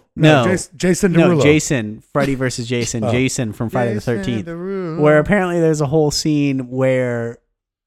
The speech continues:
Speaker 2: the rapper that he's talking about, that I can't remember the name of either, is dressed up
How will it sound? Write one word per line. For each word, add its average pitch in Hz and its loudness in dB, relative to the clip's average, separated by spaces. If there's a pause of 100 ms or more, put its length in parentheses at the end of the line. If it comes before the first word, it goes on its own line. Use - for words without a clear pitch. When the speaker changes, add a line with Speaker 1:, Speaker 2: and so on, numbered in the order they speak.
(160)
Speaker 2:
the 131 0 (140)
rapper 139 -2
that 117 -6
he's 107 -8
talking 117 -4
about, 98 -10
that 110 -6
I 110 -4
can't 131 -6
remember 117 -8
the 104 -8
name 110 -6
of 101 -10 (100)
either, 107 -4 (760)
is 139 0
dressed 135 -2
up 160 0